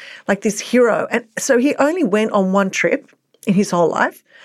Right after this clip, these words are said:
and that was to Australia. It was, he was only here for three weeks. Look, he stopped in Tahiti and, you know, did all sorts of stuff. And, um, and then the rest of the time was back in Europe,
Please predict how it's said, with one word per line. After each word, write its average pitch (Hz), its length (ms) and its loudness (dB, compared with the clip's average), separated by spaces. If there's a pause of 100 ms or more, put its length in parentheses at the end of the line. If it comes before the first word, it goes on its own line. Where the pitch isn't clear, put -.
(360)
and 214 160 4
that 190 120 0
was 185 340 -4
to - 120 -2
Australia. 170 460 0
It - 40 -2
was, 196 180 -2
he 208 100 0
was 190 120 2
only 220 180 2
here 208 160 2
for - 120 -8
three 165 200 0
weeks. - 500 -4 (260)
Look, 180 160 -2
he 160 80 -10
stopped - 300 -4
in 180 80 -4
Tahiti 175 560 -4
and, 175 220 -6 (600)
you - 140 -6
know, 175 240 -4 (400)
did 165 120 -2
all 170 100 0
sorts - 280 -8
of - 60 -10
stuff. - 520 -4 (460)
And, 196 420 0
um, 196 280 0
and 233 120 2
then 233 100 4
the 240 100 4
rest 240 340 -2
of 277 60 -10
the - 60 -20
time 196 280 0
was 196 160 -2
back - 400 -4 (360)
in 196 220 2
Europe, 185 520 2